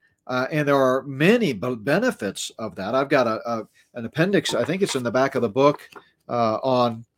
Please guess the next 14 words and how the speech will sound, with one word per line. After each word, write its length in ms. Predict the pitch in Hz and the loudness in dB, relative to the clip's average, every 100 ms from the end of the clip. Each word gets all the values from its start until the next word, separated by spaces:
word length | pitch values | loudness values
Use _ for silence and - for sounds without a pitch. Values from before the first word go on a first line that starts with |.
| _ _ _ | _ _ _
uh, 420 | 120 113 104 95 - _ _ _ - 73 - - - | -4 0 0 -2 -6 _ _ _ -12 -12 -12 -14 -8
uh, 240 | 127 113 110 | -6 -6 -8
motivations 920 | 143 147 151 160 143 147 160 151 135 | -8 8 10 12 10 8 6 2 -8
for 160 | - 135 | 0 2
the 100 | 123 | 4
believer 340 | 127 151 143 | 6 6 6
to 80 | 127 | 4
do 160 | 135 135 | 2 4
good 140 | 131 | 4
works. 260 | 147 123 117 | 4 2 -2
Is 100 | 123 | 0
that 180 | 160 | 0
in 100 | 170 | 0
here? 300 | 165 175 175 | -4 -4 -6